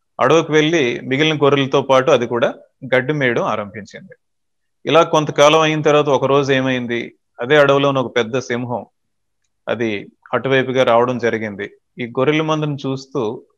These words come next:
ఆ మధ్యలో ఉన్న ఈ సింహాన్ని చూసి ఆశ్చర్యపోయింది. ఇదేంటి, గొర్రెల మంద మధ్యలో సింహం ఏ విధంగా ఉంది, అది కూడా గడ్డి ఏ విధంగా మేస్తుంది,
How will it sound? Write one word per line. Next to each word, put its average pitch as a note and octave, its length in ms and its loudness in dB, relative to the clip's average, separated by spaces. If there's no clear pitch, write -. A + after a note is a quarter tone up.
ఆ A#2+ 40 -2
మధ్యలో B2+ 440 -2
ఉన్న C#3 160 -4
ఈ A#2+ 260 -4
సింహాన్ని C3+ 580 -6
చూసి A2 440 -10
ఆశ్చర్యపోయింది. A#2 800 -2
ఇదేంటి, D3 280 -2
గొర్రెల C3 400 0
మంద D#3 280 -4
మధ్యలో C#3 540 -2
సింహం C#3+ 460 -6
ఏ B2+ 100 0
విధంగా A2+ 420 -4
ఉంది, G2 340 -12
అది B2 140 -2
కూడా D#3+ 180 2
గడ్డి B2 360 -2
ఏ C#3 120 2
విధంగా B2+ 280 -4
మేస్తుంది, A2 580 -10